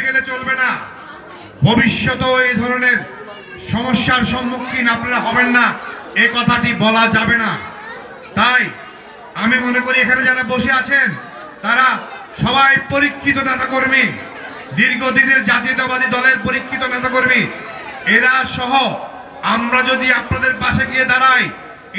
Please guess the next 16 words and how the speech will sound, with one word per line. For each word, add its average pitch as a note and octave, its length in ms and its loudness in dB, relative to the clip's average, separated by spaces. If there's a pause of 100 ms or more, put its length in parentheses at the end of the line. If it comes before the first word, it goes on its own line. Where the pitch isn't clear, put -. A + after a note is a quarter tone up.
ইনশাআল্লাহ, C4 800 2 (500)
এবং A#3+ 140 0 (120)
আমাদের C4+ 400 4
নেতা, C#4 300 2 (880)
আমরা A#3+ 300 0
যাকে B3+ 260 2
আমরা A#3+ 240 -2
আশা C4+ 280 -2
করছি C#4 360 0
যে - 140 0
ভবিষ্যতে A#3 520 0
এই B3 80 2
অঞ্চল A#3+ 340 -2
থেকে G3+ 180 2
হয়তো A#3 260 -2 (360)
নির্বাচন B3 460 0